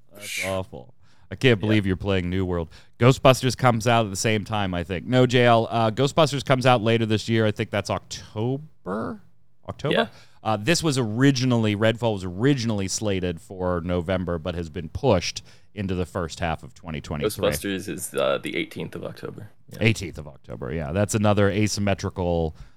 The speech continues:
Speaker 1: uh, game. So, uh, definitely looking forward to that one, too. Yeah, I, I gotta give,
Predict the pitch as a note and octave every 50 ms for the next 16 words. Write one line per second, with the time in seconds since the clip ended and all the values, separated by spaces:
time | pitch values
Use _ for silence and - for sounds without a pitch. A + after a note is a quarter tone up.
0 | - - - - E2 D#2+ D#2 D2+ D2+ D2 D2 C2+ B1+ B1+ - - D#2+ - F2+ E2+
1 | E2 D#2 D#2 D#2 D2+ D#2+ - - - - - - - - - - D#2+ D2+ D2 D2
2 | - - - - - - - - - - D2 D#2+ D#2+ D#2+ D2 D#2 C#3 D#3+ D3 E3+
3 | D#3+ D3 C#3+ C3+ B2+ A2 G#2+ - A#2+ A2 G2+ F2+ F2 F2 F2+ E2+ D2+ D2 C#2+ B1+
4 | - F2+ D2 C#2 - - - - - - - - - - - - - - D3 C#3+
5 | C#3+ B2 - - - D3 E3 E3+ - D#3 F3 F#3 G3+ F#3+ G3 F3 E3 E3+ D3